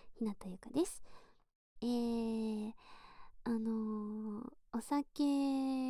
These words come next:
を飲みすぎて、まあ、食べすぎて、ちょっと、おえおえ、キボビアブイみたいなね、感じになって、まあ、あの、あなたに、主人公くんに解放されるんですが、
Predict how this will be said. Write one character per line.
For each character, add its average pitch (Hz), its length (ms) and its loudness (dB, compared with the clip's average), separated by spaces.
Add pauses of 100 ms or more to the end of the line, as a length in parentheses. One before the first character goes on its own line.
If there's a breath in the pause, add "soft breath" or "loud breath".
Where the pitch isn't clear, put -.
(1080)
を 233 100 6
飲 214 160 4
み 233 100 4
す 247 140 2
ぎ 214 100 4
て、 180 380 -4
ま 208 60 -8
あ、 196 120 -8
食 208 120 0
べ 208 100 4
す 208 180 0
ぎ 185 140 -2
て、 180 140 -4
ち - 100 -10
ょ 196 40 -6
っ - 20 -20
と、 - 180 -8 (480 soft breath)
お 196 180 -2
え 196 120 0
お 196 180 -2
え、 196 420 0 (280 soft breath)
キ - 100 -16
ボ 196 160 -4
ビ 208 180 2
ア 208 140 4
ブ 220 300 2
イ 196 200 -2
み - 80 -6
た 190 100 -2
い 185 100 -2
な 180 180 -6
ね、 226 220 0 (420 soft breath)
感 220 220 -2
じ 233 80 0
に 233 80 2
な 247 180 2
っ - 20 -6
て、 294 300 0
ま 254 220 4
あ、 220 100 -2
あ 208 140 -2
の、 196 260 -6 (720 soft breath)
あ 220 80 4
な 220 140 4
た 202 100 -8
に、 196 160 -6
主 254 220 2
人 240 180 4
公 202 200 -4
く - 160 -8
ん 180 140 -6
に 185 240 -10 (680)
解 208 160 -4
放 185 120 -6
さ 190 120 -8
れ 190 100 -4
る 190 100 -4
ん 190 40 -6
で 185 100 -6
す - 140 -12
が、 190 160 -4